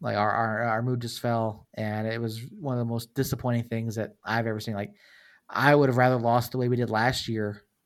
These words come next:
in the playoffs than, than this year, you know? Like, this was just absolutely heartbreaking. So, I mean, what are you guys' thoughts on the match?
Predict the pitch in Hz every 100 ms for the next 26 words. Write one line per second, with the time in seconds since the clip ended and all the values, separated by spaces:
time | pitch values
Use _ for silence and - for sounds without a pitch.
0 | _ _ _ 131 123 117 113 104 101 110
1 | 107 104 107 110 113 135 - 95 110 104
2 | 98 104 117 104 117 123 123 120 113 -
3 | 104 - 113 110 139 104 101 - 123 -
4 | - - _ _ _ _ _ _ _ -
5 | 113 113 110 107 104 - _ _ _ 139
6 | 131 135 123 123 104 107 - 107 98 98
7 | - -